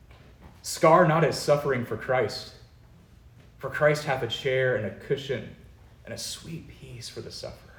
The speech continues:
Now, bad Scottish accents aside, <laughs> I hope that you catch the truth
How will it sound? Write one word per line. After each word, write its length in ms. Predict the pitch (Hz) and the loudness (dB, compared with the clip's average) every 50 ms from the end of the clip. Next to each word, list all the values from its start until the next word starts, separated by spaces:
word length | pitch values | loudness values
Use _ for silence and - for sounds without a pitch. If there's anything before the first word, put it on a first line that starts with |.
| - - - - - - - - - - - - - - - - - - - - - - - - - - - - - - - - - - - - - - - - - - - | -20 -20 -20 -20 -20 -20 -20 -20 -20 -20 -20 -20 -20 -20 -20 -20 -20 -20 -20 -20 -20 -20 -20 -20 -20 -20 -20 -20 -20 -20 -20 -20 -20 -20 -20 -20 -20 -20 -20 -20 -20 -14 -8
Now, 220 | - 117 107 98 92 - | -6 -4 -4 -4 -4 0
bad 200 | - 135 127 113 | 0 2 2 2
Scottish 320 | - - 135 123 117 104 123 | 0 0 0 0 0 0 -2
accents 320 | 117 113 - 113 104 - | -4 -4 -4 -8 -10 -10
aside, 540 | 107 - - - 131 120 110 98 - - - - | -10 -8 -4 -2 0 0 0 -2 -2 -4 -6 -6
<laughs> 600 | - - 202 - - - - - 214 202 185 180 | -6 -6 -6 -6 -8 -12 -14 -14 -12 -12 -10 -10
I 40 | - | -8
hope 220 | - - 160 139 - | 0 2 4 4 4
that 100 | 147 131 | 2 -4
you 100 | 127 120 | -4 -4
catch 300 | - 139 123 - - - | -2 -2 -2 -2 -4 -8
the 60 | 107 | -10
truth 360 | - - - - 117 113 113 | -12 -12 -8 -6 -6 -6 -6